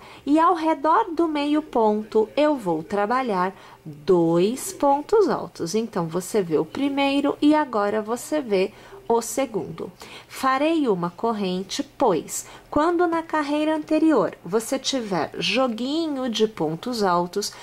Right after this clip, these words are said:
na carreira que está sendo tecida você terá corrente. Vou laçar e eu estou na extremidade, então eu farei um,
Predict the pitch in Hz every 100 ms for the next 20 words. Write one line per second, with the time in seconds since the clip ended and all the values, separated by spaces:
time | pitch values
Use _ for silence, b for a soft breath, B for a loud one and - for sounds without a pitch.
0 | B - 185 175 170 165 208 277 294 294
1 | - 285 - 208 196 208 262 269 - 202
2 | 202 202 214 214 220 240 233 233 294 277
3 | 185 160 - - B B B 160 170 165
4 | 202 233 - 269 277 B B 269 277 277
5 | - 240 247 254 - 277 285 381 214 175
6 | 165 - 220 220 254 240 233 - 240 202
7 | - - - - 208 185 170 165 175